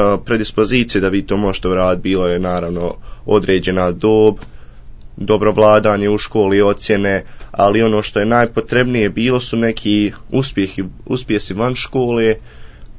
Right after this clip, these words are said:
organiziranja različitih možda koncerata, biti uključen u,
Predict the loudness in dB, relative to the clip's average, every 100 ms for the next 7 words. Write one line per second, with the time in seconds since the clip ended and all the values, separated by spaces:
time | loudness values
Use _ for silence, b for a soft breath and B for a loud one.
0 | -4 0 2 4 2 0 0 2 4 4
1 | 4 4 4 2 -4 -4 -6 -6 -6 -4
2 | -2 -4 -6 -10 -16 -18 -8 -2 -2 0
3 | 2 4 2 0 2 2 2 -4 -2 -2
4 | 0 -2 0 -2 -2 -4 -6